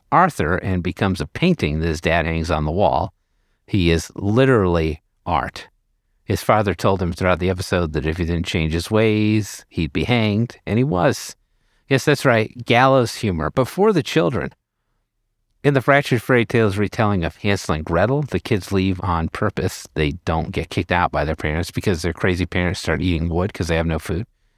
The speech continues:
So the kids challenge the witch when they find her cottage, but her only magical power is to change children into aardvarks. Only she hates aardvarks. Then they meet a French-speaking duck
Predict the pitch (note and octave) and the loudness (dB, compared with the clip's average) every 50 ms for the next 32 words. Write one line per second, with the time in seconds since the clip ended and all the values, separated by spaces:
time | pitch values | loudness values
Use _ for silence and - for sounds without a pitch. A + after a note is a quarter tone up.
0 | _ _ _ _ _ _ _ _ - - C#3+ A#2 G#2+ - - C#3+ C3 - - - | _ _ _ _ _ _ _ _ -2 0 0 2 2 2 2 2 2 2 0 -2
1 | - A2+ A2 A#2 A2 G2+ F#2 F#2+ G#2 C3+ E3+ D#3 - - - - - - _ - | 0 2 2 2 2 2 0 0 2 2 2 2 0 -2 -8 -12 -12 -10 _ -4
2 | D#2+ D#2+ E2+ - - F#2 E2+ E2+ D#2+ D#2+ - - G#2+ F#2 F2+ F2 F2 D#2+ - - | -2 -2 -2 -2 0 0 0 0 -2 -4 -2 2 2 2 4 2 0 -2 -4 -4
3 | - - - G2+ D2+ F#2+ A2 G#2+ G#2+ G2 F2+ F2+ F#2 F#2 - - - F#2 - - | -6 -4 -2 -2 0 0 0 2 2 0 0 0 -2 -2 -4 -4 -6 -6 -2 0
4 | F#2+ F#2 F2+ F2 E2 - - - G#2 - - F2+ E2 - - - - - - - | 0 0 2 0 -2 -4 -8 -10 -6 -4 -2 -2 -2 -4 -6 -12 -12 -8 -4 0
5 | A2 G#2+ G2 G2 F#2 F#2+ G2 - G2+ F#2+ - - - A2 G#2 A2+ G#2 F#2+ - E2 | 0 0 2 2 0 0 0 -2 -4 -4 -4 -4 -2 0 0 0 -2 -2 -4 -6
6 | - A2+ A2 - - - - _ _ _ _ _ _ _ _ _ _ - G2+ G#2 | -8 -8 -10 -12 -14 -16 -18 _ _ _ _ _ _ _ _ _ _ -4 0 0
7 | A2+ G#2 - - A2 - - A2 G#2+ - - - G2 F#2+ G2+ - - F#2+ G2 G2+ | 0 0 0 -2 -2 -2 -2 -2 -2 -4 -4 -4 -4 -6 -4 -4 -4 -4 -4 -6
8 | - - - - - _ _ _ _ _ _ _ _ _ _ _ _ _ - - | -10 -12 -14 -14 -16 _ _ _ _ _ _ _ _ _ _ _ _ _ 0 0
9 | C#3+ D3 C#3+ C3+ B2+ C3 A#2 A#2 - - - A#2 A#2+ A2 - - - - B2+ G#2 | 2 4 4 4 4 4 2 2 0 2 2 0 2 0 -4 -6 -4 -2 -2 -2
10 | - G2+ F#2 F2+ G#2+ G#2 A2 A2+ - - | -2 -2 -2 0 2 2 0 0 -2 -8